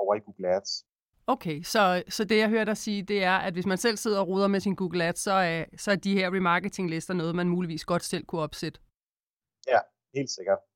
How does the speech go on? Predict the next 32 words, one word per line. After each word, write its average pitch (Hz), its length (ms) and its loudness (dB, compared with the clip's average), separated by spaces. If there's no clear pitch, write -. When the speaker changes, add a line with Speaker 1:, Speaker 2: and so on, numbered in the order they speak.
Speaker 1:
Helt 117 140 -8
sikkert. - 220 -16
Speaker 2:
Okay. 180 280 -10
Hvis 262 300 -4
vi 240 40 -6
så 285 140 0
lige 269 180 2
laver 269 180 6
et 254 60 4
recap 294 460 4
på 226 80 2
det 240 180 0
her 254 200 2
også, 190 240 0
så 247 100 -2
der 254 60 10
er 269 80 12
det 277 80 4
jo 269 40 2
faktisk 254 400 0
omvendt. 196 380 0
Der - 60 6
anbefaler 226 500 2
du, 208 200 0
at 185 140 2
man 185 200 0
bruger 202 520 2
Google 196 300 0
Analytics 226 680 0
muligheder 214 540 2
frem - 280 -2
for 175 380 0